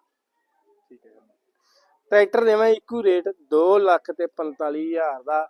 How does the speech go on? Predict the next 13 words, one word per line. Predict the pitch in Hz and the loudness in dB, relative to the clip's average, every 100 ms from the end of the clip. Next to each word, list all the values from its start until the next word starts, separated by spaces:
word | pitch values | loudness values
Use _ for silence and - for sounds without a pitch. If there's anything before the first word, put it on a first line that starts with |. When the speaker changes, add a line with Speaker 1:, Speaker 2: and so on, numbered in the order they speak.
| _ _ _ _ _ | _ _ _ _ _
Speaker 2:
ਮੈਨੂੰ | 156 175 202 | -6 -4 -4
ਫੋਨ | 175 180 196 | -2 -2 2
ਕਰ | 208 202 | 2 2
ਲਿਓ, | 214 | 0
ਫੋਟੋਆਂ | 180 170 185 196 | -2 -6 -6 -6
ਮੈਂ | 185 170 | -6 -8
ਤੁਹਾਨੂੰ | 180 180 | -10 -12
ਸੈਂਡ | 180 165 170 | -10 -8 -6
ਕਰ | 160 | -6
ਦੂੰਗਾ | 139 131 156 | -8 -8 -10
ਦੋਨੇ | 156 160 175 190 | -8 -6 -4 -6
ਟਰੈਕਟਰਾਂ | 156 131 | -8 -10
ਦੇ। | 127 | -18